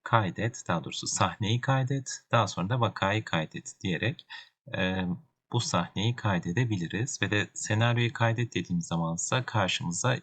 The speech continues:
iki tane bize seçenek sunacaktır. Bunlardan biri üzerine kaydetmek, diğeri ise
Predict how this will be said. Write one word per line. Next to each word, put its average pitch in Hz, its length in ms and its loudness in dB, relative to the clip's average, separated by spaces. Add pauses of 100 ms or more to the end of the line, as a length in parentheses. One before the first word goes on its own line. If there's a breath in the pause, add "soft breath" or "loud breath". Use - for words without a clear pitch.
iki - 180 -6
tane 170 280 -2
bize - 180 -2
seçenek 98 480 0
sunacaktır. - 800 -8 (2000 loud breath)
Bunlardan 117 600 4 (640)
biri 143 440 2
üzerine 95 440 2
kaydetmek, 87 840 -2
diğeri 117 300 4
ise 156 360 0